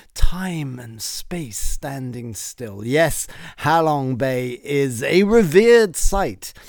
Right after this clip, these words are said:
and I am just back from having spent a couple of days there on a boat overnight, which I believe is the way to do it, and I'll be recommending to you in this podcast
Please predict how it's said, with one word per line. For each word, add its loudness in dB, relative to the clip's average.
and -2
I -2
am -6
just -4
back -10
from -10
having -8
spent -8
a -10
couple -6
of -10
days -6
there -14
on -8
a -6
boat -12
overnight, -6
which -10
I -4
believe -2
is -4
the -2
way -2
to -8
do -8
it, -10
and -8
I'll -8
be -4
recommending -2
to -8
you -4
in 2
this 0
podcast -2